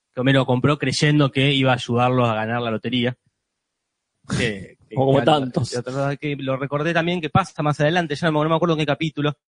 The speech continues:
Speaker 1: que Homero menciona que leyó Cómo matar a un ruiseñor,
Speaker 2: <laughs> Claro.
Speaker 1: pero se decepcionó porque no había con verdaderos consejos para matar a un ruiseñor.
Speaker 2: <laughs> Claro.
Speaker 1: Eh, y también se ve que está Fahrenheit, eh, el libro de Bradbury.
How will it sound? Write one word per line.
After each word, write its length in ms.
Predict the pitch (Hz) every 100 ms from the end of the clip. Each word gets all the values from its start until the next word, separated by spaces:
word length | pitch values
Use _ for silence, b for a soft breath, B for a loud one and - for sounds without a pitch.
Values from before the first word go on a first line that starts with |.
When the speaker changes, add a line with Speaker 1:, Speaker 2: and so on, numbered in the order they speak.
| _ _ _ _ _ _ _ -
Speaker 1:
que 80 | 127
Homero 240 | 127 147
menciona 480 | 139 127 - 143 143
que 100 | 131
leyó 320 | 113 110 147
Cómo 160 | 135 143
matar 200 | 131 131
a 20 | 131
un 60 |
ruiseñor, 460 | 120 123 123 131 139
Speaker 2:
<laughs> 120 | -
Claro. 180 | 151 139 -
Speaker 1:
pero 180 | 127 120
se 120 | 123
decepcionó 460 | - 117 - 127
porque 200 | 135 117
no 100 | 113
había 220 | 117 123 113
con 120 | 113
verdaderos 360 | 110 110 113 113
consejos 440 | 110 107 117 117
para 180 | 107 104
matar 260 | 104 113
a 40 | 110
un 60 |
ruiseñor. 420 | 110 - 113 110 110
Speaker 2:
<laughs> 360 | - - 135 -
Claro. 340 | 139 123 110
Speaker 1:
Eh, 200 | - _ _ _ _ _ _
y 120 | - 139
también 320 | 139 156 165
se 120 | 147
ve 160 | 135 139
que 60 |
está 220 | 131 131 117
Fahrenheit, 640 | 151 147 135 139 139 135 - -
eh, 360 | - 110 107 101
el 400 | 101 101 101 104
libro 220 | 113 117 110
de 100 | 107
Bradbury. 540 | 135 135 123 123 127